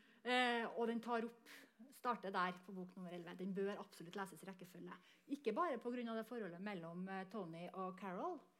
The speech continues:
men også fordi at, eh, det er jo en etterforskningsgruppe her også. Og du blir jo kjent med dem etter hvert. Det blir ganske mange personer etter hvert som du blir involvert i. Så jeg føler at den der krimsaken kommer liksom litt sånn i bakgrunnen når jeg leser bøkene her. Men det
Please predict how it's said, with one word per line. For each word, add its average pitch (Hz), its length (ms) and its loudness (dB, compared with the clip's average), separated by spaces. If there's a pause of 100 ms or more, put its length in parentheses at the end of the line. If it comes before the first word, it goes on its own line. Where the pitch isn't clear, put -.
(400)
men 233 140 -2
også 214 280 -4
fordi 240 300 -2
at, 233 340 -6
eh, 226 180 2
det 220 140 0
er 208 60 0
jo 180 60 0
en 190 280 -2
etterforskningsgruppe 190 1120 -6
her 269 160 -2
også. 330 160 -2 (600)
Og 247 340 2
du 233 80 0
blir 240 160 0
jo - 20 -4
kjent 247 380 -4
med 240 120 -2
dem 269 220 0
etter 302 160 -6
hvert. 240 140 -6
Det 214 100 0
blir 226 140 0
ganske 269 220 -2
mange 339 180 0
personer 202 600 -4
etter 262 140 -6
hvert 226 160 -4
som 226 120 0
du 220 60 0
blir 220 420 -2
involvert 190 640 -2
i. 349 80 -4 (920)
Så - 100 -4
jeg - 20 -2
føler 226 220 2
at 180 80 -4
den 269 100 0
der 190 160 0
krimsaken 196 640 -4
kommer 285 300 2
liksom 190 240 -4
litt 196 140 -4
sånn 208 160 -4
i 196 40 -4
bakgrunnen 214 540 -2
når 294 80 0
jeg 285 120 -4
leser 247 500 -2
bøkene 208 280 -6
her. 262 200 -4 (380)
Men 226 100 2
det 240 100 4